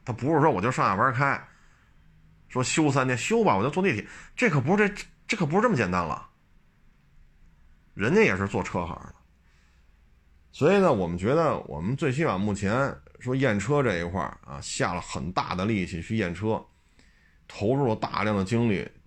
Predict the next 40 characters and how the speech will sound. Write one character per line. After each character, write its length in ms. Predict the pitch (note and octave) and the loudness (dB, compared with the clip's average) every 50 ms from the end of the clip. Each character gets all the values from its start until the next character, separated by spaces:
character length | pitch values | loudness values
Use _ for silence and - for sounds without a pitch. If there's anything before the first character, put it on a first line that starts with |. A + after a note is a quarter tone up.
| - - | -20 -10
去 140 | - G#2+ | -8 -8
拍 260 | F2+ - - - B2 A#2 | -8 -6 -4 -2 -2 0
这 80 | G2+ | 2
些 100 | G#2+ A#2 | 0 0
验 220 | B2+ B2 G2 F2+ F2+ | 2 0 0 0 -2
车 160 | - - A#2 | -2 -2 -2
的 80 | A2+ | -2
视 180 | A2 - - F2+ | -2 -4 -6 -6
频， 300 | D#2+ F#2+ E2+ E2+ F#2+ G2+ - - - - _ _ _ - - - _ _ _ _ _ _ _ _ | -6 -4 -4 -4 -6 -6 -10 -16 -20 -20 _ _ _ -20 -20 -20 _ _ _ _ _ _ _ _
最 140 | - A#2+ G#2 | -6 -6 -2
起 120 | F#2+ B2 | -2 0
码 200 | C3+ A#2+ F#2 F2+ | 0 0 0 0
到 160 | F#2 G2+ F#2+ | 0 0 -2
今 260 | F#2 - - C#3+ C3+ G#2+ | -2 -2 -2 0 0 2
天 240 | F#2+ F#2+ E2+ C2+ G#1 - | 0 0 -2 -4 -6 -10
我 180 | A#1 C2 C#2+ | -12 -12 -8
还 140 | D#2 F#2+ G#2+ | -4 -2 -2
是 80 | A2 F#2+ | -2 -2
觉 160 | - F#2 F#2+ | -4 -4 -4
得 80 | F#2+ | -4
没 160 | F2 D#2 E2 G2+ | -4 -4 -6 -6
做 160 | A2 F#2 D#2 | -6 -8 -10
错。 180 | - - - - _ _ _ _ - _ _ _ _ - _ _ _ _ _ _ _ _ _ _ _ _ _ _ _ _ _ _ _ _ _ | -10 -14 -20 -20 _ _ _ _ -20 _ _ _ _ -20 _ _ _ _ _ _ _ _ _ _ _ _ _ _ _ _ _ _ _ _ _
啊， 100 | - - - _ _ _ | -20 -20 -20 _ _ _
最 160 | - C3 B2+ A#2 | -2 0 0 2
起 100 | B2+ D#3 | 2 4
码 140 | D#3 C#3+ | 4 4
到 140 | B2 A2+ G#2+ | 4 4 2
今 180 | G2 C#3 D3 C#3 | 2 2 2 4
天 340 | B2+ B2+ B2+ B2 A2+ A#1 D2 | 4 4 4 2 2 0 0
没 120 | G2 A2+ | 2 4
有 80 | A#2 A2 | 4 4
人 80 | A2 | 2
来 40 | A2+ | 2
找 160 | G#2+ - G#2 | 0 0 0
我 140 | A2 F#2+ C#2 | 0 -2 -2
来 80 | B1 D#2+ | -4 -2
闹 240 | F#2+ A2 G2+ C2+ | -2 -2 -2 -4
了。 1800 | - - - - _ - _ _ _ _ _ _ _ _ _ _ _ _ _ _ _ _ _ _ _ _ _ _ _ _ _ _ _ _ _ _ D2 | -6 -12 -18 -20 _ -20 _ _ _ _ _ _ _ _ _ _ _ _ _ _ _ _ _ _ _ _ _ _ _ _ _ _ _ _ _ _ -20
啊， 80 | C#2 | -20